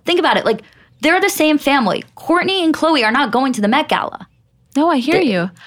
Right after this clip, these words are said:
Speaker 2: I hear you. I think that, um, I think really what it is, is that there's a chance that Kim could have gotten there and found that inner confidence and that willingness to,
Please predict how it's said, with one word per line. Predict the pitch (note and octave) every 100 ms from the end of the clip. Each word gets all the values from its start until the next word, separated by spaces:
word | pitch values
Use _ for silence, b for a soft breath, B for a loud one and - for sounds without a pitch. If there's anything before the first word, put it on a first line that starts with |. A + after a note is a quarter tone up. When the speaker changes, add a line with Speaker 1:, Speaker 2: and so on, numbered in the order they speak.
| B
Speaker 2:
I | -
hear | B3+ C#4
you. | A#3+ E3+
I | G#3+
think | A3+ C4+ C4+
that, | C4 A3+ G3
um, | G3+ F#3+ F3+ F3 F3+ b b b b
I | -
think | A3 D4+ D4
really | G#3+ A3
what | G3+ F3+
it | D#3+
is, | D3+
is | F#3+ F3+
that | E3 -
there's | F3+ F#3+
a |
chance | F3+ - F#3+ A3
that | E3+
Kim | - F#3+ F#3
could | F#3 F#3
have | F3
gotten | E3 D3+
there | F3+
and | E3
found | E3 D#3 E3+
that | D#3
inner | E3 E3
confidence | - D#3 D#3+ E3 E3+
and | -
that | E3 -
willingness | E3+ E3 E3 E3 -
to, | - D#3 D3 D3